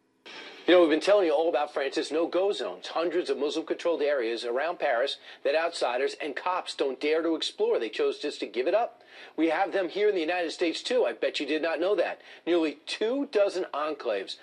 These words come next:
popping up across nine different states. Now, watch what happens when a stranger or so, an outsider tries to step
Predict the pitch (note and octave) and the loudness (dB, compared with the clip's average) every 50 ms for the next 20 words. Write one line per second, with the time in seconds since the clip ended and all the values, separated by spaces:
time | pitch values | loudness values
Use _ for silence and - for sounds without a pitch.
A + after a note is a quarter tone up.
0 | - - _ - - F3 G3 - A3 G3+ F#3 F3 - D3+ - - C#3+ C#3 - - | -18 -18 _ -2 -2 0 0 0 0 0 0 0 -2 -2 0 0 0 0 -2 -4
1 | C#3+ D3+ F3 E3+ F3+ F#3+ G#3+ A3 G#3 F3+ - F#3 - - E3+ D#3+ D3 - - - | -4 -2 0 0 2 2 2 0 2 2 0 0 0 0 -2 -4 -4 -4 -2 -2
2 | C#3+ A#2+ - - - - - - - - - D3 D#3 D#3 F3+ G#3 C4 C4+ - D4 | 0 0 -2 -4 -8 -14 -16 -18 -12 -4 -2 2 4 4 4 4 2 2 0 0
3 | G#3+ F3+ F3 D3+ C3+ - - E3+ E3+ D#3+ - - - - - - E3+ F3 F3+ E3+ | 0 2 0 0 0 -2 -2 -2 -2 -2 -4 -10 -20 -12 -4 0 2 2 2 2
4 | - - - - A#3+ B3+ C#4 D4 E4+ D#4 - - C#3 C#3 D#3 F#3+ - F3 E3+ D3+ | 0 -4 -2 2 2 2 4 4 2 2 0 0 0 0 0 0 2 2 0 0
5 | - - - F#3+ F3+ E3 E3 E3 F3 F#3 F#3+ - - - - B3+ C4 D4 D4 F#3+ | 0 -2 -2 0 0 0 0 0 0 -2 -2 -4 -2 0 2 2 4 2 2 2
6 | D3+ D3+ D#3+ - - - G3 F3 F3+ F3+ F3 - F#3+ E3+ - - F#3+ F3 F3 E3+ | 2 0 -2 -4 -4 0 2 2 2 2 0 -2 -4 -4 0 0 0 0 0 -2
7 | - | -6